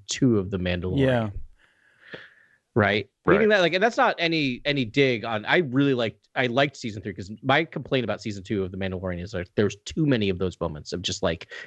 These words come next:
Speaker 1: guest stars and, like, shocking moments of just, like, to try to win it. But, like, the thing that won the internet was Luke Skywalker showing up to take,
Speaker 2: Yeah.
Speaker 1: right? Is Luke Skywalker showing up.
Speaker 3: Yeah.
Speaker 1: So I'm wondering is, as much as it's gonna be Grogu, like, Mando and Grogu, I,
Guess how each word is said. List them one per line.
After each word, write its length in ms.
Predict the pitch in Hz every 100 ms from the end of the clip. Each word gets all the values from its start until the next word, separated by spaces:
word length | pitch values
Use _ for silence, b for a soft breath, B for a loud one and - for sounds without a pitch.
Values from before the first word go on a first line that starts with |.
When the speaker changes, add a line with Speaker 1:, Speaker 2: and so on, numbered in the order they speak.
| -
Speaker 1:
guest 200 | 131 135 -
stars 400 | 110 90 90 -
and, 200 | 123 104
like, 260 | 101 95 95
shocking 460 | - 117 101 113 101
moments 340 | 98 95 87
of 60 | 87
just, 200 | 85 -
like, 200 | 82 -
to 60 | -
try 180 | -
to 80 | 90
win 120 | 90
it. 60 | 80
But, 120 | -
like, 160 | 110 107 B B
the 80 | -
thing 140 | 147 202
that 160 | 135
won 140 | 123 139
the 80 | 123
internet 340 | 120 101 - b b -
was 240 | 117 101
Luke 220 | 104 113
Skywalker 420 | 113 113 101 98
showing 300 | 98 104 92
up 180 | 85 85 _
to 80 | 104
take, 220 | 104 87
Speaker 2:
Yeah. 160 | 92 92 _
Speaker 1:
right? 280 | - 101 98 -
Is 140 | 117
Luke 120 | 98 92
Skywalker 460 | 90 - 107 104
showing 260 | 95 90 82
up. 120 | 76 _ -
Speaker 3:
Yeah. 200 | 80 -
Speaker 1:
So 480 | - - - 160 143 -
I'm 240 | 139 139
wondering 400 | 165 214 196 143
is, 140 | 113
as 120 | 107 98
much 160 | 123
as 60 | 160
it's 120 | 143
gonna 160 | 160 143
be 380 | 147 139 131 -
Grogu, 920 | 127 120 131 123 131 127 123 123 120 - -
like, 360 | 110 107 98 -
Mando 340 | 104 131 151
and 100 | 170
Grogu, 540 | 233 165 120 110 107 - _
I, 120 | 107